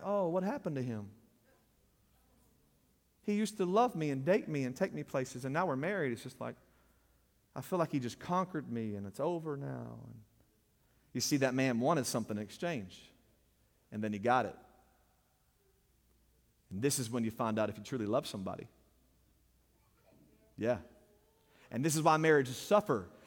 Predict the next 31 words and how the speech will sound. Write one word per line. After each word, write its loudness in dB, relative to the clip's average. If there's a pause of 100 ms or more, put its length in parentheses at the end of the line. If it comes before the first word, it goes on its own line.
(120)
This 2
is 0
why 8
relationships 4
suffer. 4 (400)
Because 6
in 6
the 2
beginning, 6
it's -4
all 8
about 8
both 8
getting 6
something 2
out 8
of 2
it, 2
but 2
then 6
you 6
hit 6
seasons 4
where 8
only 6
one 6
gets 2
something 2
out 0
of -8
it. -16